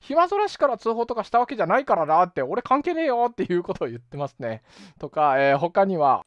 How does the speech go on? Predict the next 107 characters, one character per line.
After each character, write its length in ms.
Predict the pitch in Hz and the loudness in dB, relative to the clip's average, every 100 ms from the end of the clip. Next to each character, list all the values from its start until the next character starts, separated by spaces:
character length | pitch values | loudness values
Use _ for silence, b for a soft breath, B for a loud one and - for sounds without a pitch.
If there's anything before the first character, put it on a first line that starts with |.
| _ | _
「あ 80 | 180 | 0
れ？ 180 | 294 - | 0 0
ア 140 | - 269 | -2 -2
ン 80 | |
バ 80 | 370 | -2
サ 100 | 339 | -6
先 200 | 330 339 | -6 -6
生 120 | - | -4
の 100 | 269 | -6
す 200 | 190 - | -6 -8
っ 40 | 202 | -12
と 200 | - 403 | -8 -6
ん 100 | 349 | -4
き 100 | 294 | -4
ょ 120 | 226 | -2
う 20 | |
な 320 | 202 202 190 | -2 0 -2
ツ 340 | 165 - 214 220 | -4 -10 -10 -8
イ 80 | 220 | -6
ー 20 | |
ト 140 | 208 | -4
見 120 | 180 180 | -2 -4
れ 140 | 302 | -4
な 140 | 302 214 | -4 -4
い 80 | |
と 180 | 226 214 | -4 -4
思 180 | 160 202 | -4 -6
う 60 | 190 | -6
と 100 | 151 | -10
寂 340 | - 170 330 | -8 -6 -6
し 80 | - | -8
く 100 | 277 | -4
な 120 | 196 | -4
っ 40 | - | -4
て 100 | 190 | -4
き 60 | |
た。 140 | 180 - | -2 -2
早 260 | - 302 | -2 -2
く 160 | - - | -2 -4
帰 80 | 285 | -4
っ 40 | |
て 100 | - | -4
き 120 | - | -8
て」 200 | 330 233 - | -2 -2 -2
っ 20 | 247 | -14
て 180 | - 196 | -12 -8
い 100 | 185 | -8
う 60 | |
こ 140 | - 214 | -8 -12
と 100 | 165 | -6
で、 300 | 156 135 - 247 233 | -4 -6 -8 -18 -8
い 100 | 214 | -4
な 140 | 403 | -2
か 140 | 415 - | -2 -2
っ 60 | |
た 100 | - | 0
ら 40 | 214 | 0
い 80 | 190 | 0
な 100 | 202 | 2
か 100 | 185 | 0
っ 100 | - | 2
た 100 | 170 | 4
で、 380 | 165 151 147 - | 4 4 -2 -8
寂 280 | - 208 233 | -6 -6 -6
し 120 | 220 | -2
が 120 | 208 | 2
ら 100 | 196 | 2
れ 100 | 190 | 0
る 80 | 180 | -6
っ 20 | |
て 160 | - 135 | -8 -8
い 40 | 127 | -2
う 40 | |
ね。 200 | 139 143 233 247 185 | -2 -2 -6 -10 -8
ま 60 | |
あ、 20 | |
そ 180 | 180 - | -8 -6
ん 100 | 302 | -4
な 80 | 254 | -4
存 320 | - 277 233 | -4 -4 -4
在 180 | 208 208 | -2 -2
な 160 | 196 185 | 0 -4
ん 60 | |
で 20 | 165 | -4
す 60 | |
よ、 60 | 131 | -4
中 240 | 127 135 | -4 -4
川 100 | 123 | -6
弁 240 | 123 127 123 | -6 -10 -8
護 100 | 120 | -12
士。 160 | 120 | -12
こ 120 | - 127 | -16 -10
ち 80 | |
ら 60 | 127 | -10
い 60 | - | -8
い 60 | |
ね 160 | 135 - B 240 220 | -12 -16 B -20 -10
さ 160 | - 165 | -8 -6
せ 60 | |
て 80 | 156 | -8
い 40 | |
た 80 | 139 | -6
だ 100 | 135 | -6
き 60 | 139 | -6
ま 100 | 131 | -12
す 100 | 127 | -8
ね。 240 | 120 143 | -8 -8